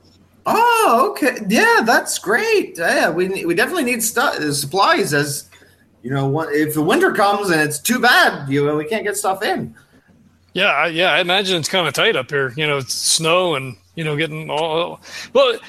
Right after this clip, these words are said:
Speaker 2: I mean, I, we're gonna, we're gonna stay for a couple days. Um, I think,
Speaker 1: Oh,
Speaker 2: uh,
Speaker 1: okay,
Speaker 2: you know,
Speaker 1: yeah.
Speaker 2: at least
Speaker 1: Let
Speaker 2: a day
Speaker 1: me
Speaker 2: or
Speaker 1: here.
Speaker 2: so.
Speaker 1: I'm gonna let me. I'll just break out the guest book. Let me get you guys to sign here, and then,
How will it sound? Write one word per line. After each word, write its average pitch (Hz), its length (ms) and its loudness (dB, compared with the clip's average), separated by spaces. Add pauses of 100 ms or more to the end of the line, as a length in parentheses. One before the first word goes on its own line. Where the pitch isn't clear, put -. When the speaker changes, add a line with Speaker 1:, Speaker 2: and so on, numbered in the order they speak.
Speaker 2:
I 247 140 2
mean, 247 160 2
I, 202 140 0
we're 247 180 2
gonna, 262 160 2
we're 254 100 0
gonna 240 140 0
stay 277 220 2
for 269 140 -2
a - 40 -2
couple 240 220 -2
days. 220 380 0
Um, 180 560 0
I 165 120 -2
think, 214 320 -4
Speaker 1:
Oh, 427 220 0
Speaker 2:
uh, 381 40 -2
Speaker 1:
okay, 330 220 -2
Speaker 2:
you 277 80 2
know, - 0 -
Speaker 1:
yeah. 311 80 4
Speaker 2:
at 427 40 4
least 392 120 4
Speaker 1:
Let 370 100 0
Speaker 2:
a - 40 -6
day 170 100 0
Speaker 1:
me 233 60 -2
Speaker 2:
or 208 80 0
Speaker 1:
here. 311 140 2
Speaker 2:
so. 262 80 4
Speaker 1:
I'm 254 120 2
gonna 262 180 -2
let 233 180 -4
me. 233 80 0
I'll 226 120 0
just 220 180 -4
break 233 220 0
out 254 160 0
the 196 60 -2
guest 202 400 -2
book. 302 320 0
Let 214 100 0
me 220 140 2
get 226 260 -2
you 190 100 -4
guys 220 380 0
to 202 120 -4
sign 226 420 2
here, 240 400 4
and 226 100 4
then, 214 320 2